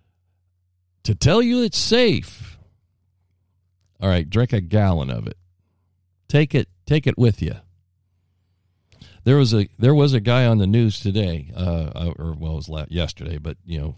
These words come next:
I watch it late. And he was saying, from, from East Palestine, and, uh, he said that his dehumidifier he has running has pulled, you know, it pulls wa-, what a, if you don't know what that is, a dehumidifier takes water from the air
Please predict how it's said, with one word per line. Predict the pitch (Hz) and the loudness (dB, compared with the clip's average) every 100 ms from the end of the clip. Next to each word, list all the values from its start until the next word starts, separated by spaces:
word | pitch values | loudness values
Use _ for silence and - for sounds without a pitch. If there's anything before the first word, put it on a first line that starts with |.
| _ 80 | _ -4
I | 87 | -2
watch | 87 78 - | 0 -2 -4
it | - | -10
late. | 76 69 - _ _ _ _ _ _ | -10 -10 -12 _ _ _ _ _ _
And | 101 101 | 2 4
he | 117 | 6
was | 104 87 | 4 0
saying, | - 123 104 - | 0 2 2 0
from, | - 117 95 85 - _ | 0 2 2 -4 -10 _
from | 113 98 | 0 2
East | 85 - | -2 -2
Palestine, | 95 90 71 - 71 69 - | 0 0 -2 -6 -8 -8 -10
and, | 78 82 78 | -6 -4 -2
uh, | 73 73 | -4 -2
he | 98 | -2
said | 87 - 95 80 | 0 0 0 0
that | 82 76 _ _ _ _ _ _ _ | -2 -4 _ _ _ _ _ _ _
his | - 110 101 87 | 0 2 2 -2
dehumidifier | - - 120 131 110 110 117 113 - 90 80 73 76 - _ | -10 -6 0 2 4 4 4 2 0 -2 -2 -4 -6 -10 _
he | 90 | -2
has | 87 82 82 | -2 -2 -2
running | 85 73 69 78 - _ _ _ _ _ _ _ - | -2 -2 -6 -10 -14 _ _ _ _ _ _ _ -2
has | 92 90 | -2 -2
pulled, | - - 113 104 90 82 - _ _ _ - | -2 0 2 2 0 -4 -12 _ _ _ -4
you | 139 | 2
know, | 92 | 2
it | 95 | 2
pulls | - 160 117 | 2 2 2
wa-, | 104 113 98 98 | 0 0 -2 0
what | 127 123 | 2 2
a, | 101 _ | 0 _
if | 104 98 | -2 2
you | |
don't | 139 165 | 2 2
know | 120 | 2
what | 113 107 | 4 2
that | 101 92 | 2 2
is, | 82 80 101 | 0 0 0
a | |
dehumidifier | 87 123 113 113 101 90 85 87 87 76 | 0 2 4 4 4 0 0 0 0 -2
takes | - 120 - | 0 0 0
water | 87 92 107 113 104 | -2 0 2 2 0
from | 95 104 95 | 0 0 0
the | 87 - | 0 -2
air | 98 90 80 76 | 0 0 0 -4